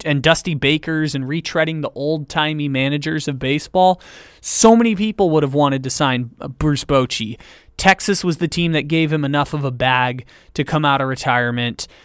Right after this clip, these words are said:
They paid half a billion dollars for their middle infield, both of which made an all-star team this year. Paid a hundred million for Nathan Eovaldi. Paid a hundred and eighty million for Jacob deGrom, for him to come be their number one starting pitcher. DeGrom got hurt,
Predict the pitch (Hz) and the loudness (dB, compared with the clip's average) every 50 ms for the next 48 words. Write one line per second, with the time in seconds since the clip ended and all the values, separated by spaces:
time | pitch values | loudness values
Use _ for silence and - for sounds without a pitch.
0 | _ _ - - 127 127 - 156 151 147 139 127 - - 156 156 170 - - 165 | _ _ -4 -2 -2 0 2 4 4 4 4 2 4 6 6 6 6 4 2 -2
1 | 143 127 160 160 170 170 175 175 165 151 147 143 143 139 147 151 143 - - - | -2 0 0 0 2 2 2 0 2 2 4 4 4 4 2 -2 -4 -6 -6 -6
2 | 147 135 131 131 135 143 147 143 147 139 135 139 143 - - 143 139 139 135 131 | -4 -4 -4 -4 -4 -2 -2 -2 -2 -2 -4 -4 -6 -6 -4 -2 0 0 0 0
3 | 123 113 127 139 147 - - 147 143 151 151 147 - 147 143 147 139 143 143 135 | 0 0 0 0 0 0 -2 -2 0 -2 -2 -2 0 0 0 0 0 0 -2 -2
4 | 127 127 123 - - 139 135 127 127 - 135 131 127 127 123 123 - - 139 127 | -2 -2 -2 -2 -2 -2 0 -2 -2 -2 -4 -2 -2 -2 -4 -4 -4 -2 0 0
5 | 123 120 120 117 - - - - - - - - - - 147 143 131 120 - - | 0 0 0 -2 -4 -8 -18 -20 -20 -20 -12 -4 2 4 4 6 4 4 2 2
6 | 160 170 165 160 156 160 156 156 160 156 156 156 147 160 147 143 143 147 147 - | 2 4 4 2 2 2 2 4 4 2 2 0 0 -2 -2 0 0 0 0 -2
7 | 156 151 143 135 139 135 131 131 135 135 139 131 131 127 - - - - - - | -2 -2 0 2 2 4 4 2 2 0 0 -2 -2 -4 -6 -10 -20 -20 -10 -2
8 | - 165 156 147 135 120 - - 160 175 180 175 170 160 147 - - 147 160 165 | 4 4 4 6 4 2 0 2 2 4 4 4 4 2 0 0 0 2 2 2
9 | 165 170 160 156 156 151 147 147 147 147 139 - 143 139 123 131 139 143 - 156 | 2 0 0 0 0 2 2 2 0 0 0 -2 -4 -2 -2 -2 -2 -2 -4 -4
10 | 127 120 151 139 - 143 135 127 127 131 131 131 131 135 139 143 - - - - | -4 -4 -4 -2 -2 0 0 2 4 4 4 4 2 0 -2 -6 -8 -12 -20 -20
11 | _ - - 135 123 - - 151 165 170 160 156 147 - - 151 147 147 131 143 | _ -8 -4 -4 -4 0 4 4 4 6 4 2 0 2 0 2 2 2 2 0
12 | 143 143 135 135 131 127 131 131 135 135 131 131 135 131 131 - - 139 127 127 | 0 0 0 0 -2 -2 -2 0 0 0 0 0 -2 -2 -4 -4 -2 -2 -2 0
13 | 123 127 127 - - 123 123 - - 127 120 120 117 - - - - - _ - | 0 -2 -2 -2 -2 -2 -2 -2 -2 -2 -2 -2 -2 -4 -8 -20 -20 -20 _ -6
14 | - 135 131 143 147 151 160 170 170 160 165 156 151 143 - - 147 143 143 139 | -6 -4 -2 2 4 4 6 6 4 6 6 6 4 4 2 0 2 2 2 0
15 | - - - - | -2 -4 -8 -8